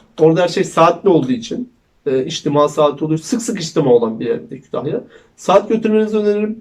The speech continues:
Saatin çok fonksiyonlu olmasına gerek yok. Su geçirmesin ve saati göstersin. Varsa da şafak sayarı olsun.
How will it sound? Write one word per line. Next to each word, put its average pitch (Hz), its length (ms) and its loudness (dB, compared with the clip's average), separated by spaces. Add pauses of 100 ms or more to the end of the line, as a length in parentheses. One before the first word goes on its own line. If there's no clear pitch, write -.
(120)
Saatin 233 460 4
çok 220 260 6
fonksiyonlu 202 480 4
olmasına 196 340 2
gerek 185 340 -2
yok. 196 300 -4 (140)
Su - 320 -4
geçirmesin 151 640 2
ve 180 120 -2
saati 170 400 2
göstersin. 143 640 -2
Varsa 175 300 -2
da 151 80 2
şafak 156 360 -2
sayarı 135 280 2
olsun. 160 380 -6